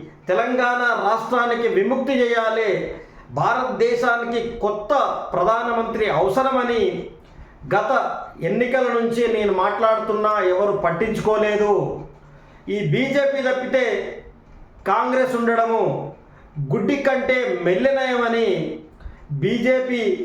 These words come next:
మెల్లెను ప్రజలు ఆక్ర-, నచ్చుకొని ఒప్పుకుంటున్నారు. గుడ్డి అనేది కాంగ్రెస్ ప్రభుత్వము, మెల్లె అనేది బీజేపీ ప్రభుత్వము. ఈ రెండు పార్టీలను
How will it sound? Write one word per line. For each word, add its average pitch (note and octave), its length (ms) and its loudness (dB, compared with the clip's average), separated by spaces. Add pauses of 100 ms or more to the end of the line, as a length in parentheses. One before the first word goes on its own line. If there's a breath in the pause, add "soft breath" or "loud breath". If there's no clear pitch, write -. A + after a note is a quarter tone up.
మెల్లెను A#3 580 2 (600)
ప్రజలు A3+ 580 0
ఆక్ర-, G#3 540 0 (880)
నచ్చుకొని A#3 600 0 (200)
ఒప్పుకుంటున్నారు. G#3 1080 0 (640 loud breath)
గుడ్డి B3 240 0
అనేది B3+ 720 0
కాంగ్రెస్ A#3+ 500 0
ప్రభుత్వము, A3+ 840 0 (180 loud breath)
మెల్లె A#3 400 0
అనేది A#3 760 0
బీజేపీ A3 520 2
ప్రభుత్వము. G3+ 600 2 (1300 loud breath)
ఈ G3 120 2
రెండు A3+ 360 2 (200)
పార్టీలను B3 680 2